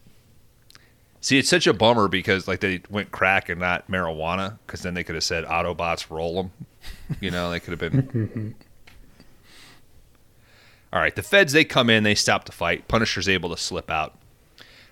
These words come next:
Speaker 1: Uh, not only does he slip out, dude just fucking walks through the New York streets in tactical gear and open carrying.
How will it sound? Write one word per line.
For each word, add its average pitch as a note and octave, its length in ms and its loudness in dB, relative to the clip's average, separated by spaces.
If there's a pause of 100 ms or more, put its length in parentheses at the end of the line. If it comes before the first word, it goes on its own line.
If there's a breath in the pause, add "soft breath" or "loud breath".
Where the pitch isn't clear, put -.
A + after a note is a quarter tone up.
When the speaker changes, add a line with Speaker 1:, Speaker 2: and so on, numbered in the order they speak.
Speaker 1:
Uh, F#2+ 260 -2
not C3 160 4
only G3+ 220 4
does A#2 140 6
he G2 100 2
slip A2 300 2
out, F#2 300 2
dude A2+ 200 2
just G2 240 2
fucking F2 420 -2
walks G2 380 2
through A2+ 160 2
the F#2+ 80 2
New F#2+ 140 0
York G2+ 300 2
streets F#2+ 440 0
in F2+ 140 -6
tactical A2+ 480 -2
gear G#2 480 2
and F#2+ 140 0
open F#2+ 360 0
carrying. D#2+ 540 -4